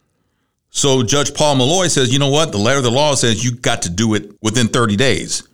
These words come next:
So that's what's gonna have to happen, which will be, mean two hundred thirty-four thousand, uh, voters will come off the rolls for the primary and general election. But why? Why do you have to take their names off the rolls just because they moved?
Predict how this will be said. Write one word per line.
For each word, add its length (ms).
So 120
that's 200
what's 120
gonna 180
have 200
to 100
happen, 460
which 240
will 100
be, 260
mean 540
two 160
hundred 160
thirty-four 360
thousand, 580
uh, 320
voters 420
will 140
come 260
off 160
the 80
rolls 400
for 160
the 80
primary 480
and 80
general 360
election. 420
But 240
why? 640
Why 340
do 160
you 160
have 280
to 100
take 260
their 120
names 400
off 280
the 80
rolls 680
just 260
because 340
they 160
moved? 680